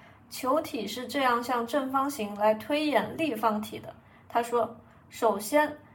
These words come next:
假设我们有一个点，那么这既然是一个点，就当它是只有一个顶点。那通过移动一个点的时候呢，你可以得到一条线段，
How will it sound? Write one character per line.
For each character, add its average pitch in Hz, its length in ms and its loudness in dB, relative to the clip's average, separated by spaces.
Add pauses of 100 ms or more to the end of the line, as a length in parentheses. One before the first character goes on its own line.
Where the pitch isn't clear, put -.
(100)
假 220 280 8
设 302 240 8
我 240 140 6
们 208 220 0
有 208 200 0
一 196 100 -6
个 294 160 2
点， 214 360 -4 (420)
那 269 140 0
么 233 220 4
这 254 200 -4
既 277 160 -6
然 254 220 2
是 277 140 -6
一 247 80 -6
个 254 100 0
点， 226 320 -2 (260)
就 254 160 0
当 254 280 4
它 247 220 0
是 240 260 -2
只 220 200 -6
有 233 140 4
一 196 240 -6
个 302 180 8
顶 190 280 -4
点。 214 260 -4 (560)
那 262 140 -2
通 294 240 2
过 311 160 8
移 233 220 -2
动 285 240 2
一 233 200 -6
个 330 140 8
点 220 200 0
的 196 120 -2
时 196 160 -6
候 220 220 0
呢， 202 260 -4
你 214 120 -2
可 220 140 -2
以 233 60 2
得 220 180 4
到 240 200 8
一 233 100 0
条 214 220 -4
线 240 400 0
段， 226 340 2